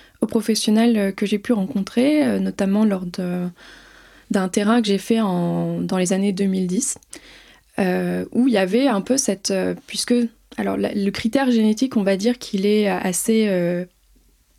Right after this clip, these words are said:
objectif d'une certaine manière, puisque l'embryon est porteur ou non de la maladie génétique.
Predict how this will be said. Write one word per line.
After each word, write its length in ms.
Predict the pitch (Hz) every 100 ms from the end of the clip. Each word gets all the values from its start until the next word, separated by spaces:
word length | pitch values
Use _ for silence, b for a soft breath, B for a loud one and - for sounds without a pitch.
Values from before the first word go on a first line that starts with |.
| _ -
objectif 720 | 202 196 214 - - 269 254
d'une 200 | 208 196
certaine 340 | 208 196 196
manière, 340 | 202 208 240 262
puisque 300 | - 202 -
l'embryon 600 | 214 196 185 185 208 214
est 80 | 202
porteur 440 | 185 - 196 185 208
ou 20 |
non 320 | 196 202 208
de 160 | 190 180
la 100 | 180
maladie 340 | 180 185 180
génétique. 540 | 190 190 190 294 302